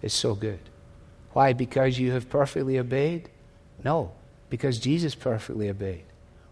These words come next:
Why? Because you've made atonement for your sins? No, 'cause he made atonement for your sins. You see, this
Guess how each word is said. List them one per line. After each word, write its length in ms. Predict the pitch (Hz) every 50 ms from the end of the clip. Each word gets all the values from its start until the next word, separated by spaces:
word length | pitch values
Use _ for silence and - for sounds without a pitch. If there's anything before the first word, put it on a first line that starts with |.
| - - -
Why? 340 | 135 135 151 151 127 95 - - - - - -
Because 380 | 127 110 - - 139 135 127
you've 160 | 135 139 131 135
made 200 | 143 139 135 139
atonement 520 | 117 - - 135 135 147 143 131 131 -
for 100 | - 131
your 120 | 127 120
sins? 560 | 113 - - 139 143 156 175 180 170 - - - - - - - - 107
No, 300 | 113 127 151 147 - - - - - -
'cause 220 | - 120 - -
he 160 | - 127 139
made 220 | 147 143 139 131 117
atonement 500 | 92 - - 104 104 92 90 101 - -
for 120 | - 98
your 140 | 95 87 85
sins. 480 | - - - - - - - - - - - - - - - - - - - - - - - - - - - - - -
You 60 | 123
see, 200 | - 139 131 127 - - - - - - - - - - - -
this 440 | - 156 180 160 - - - - -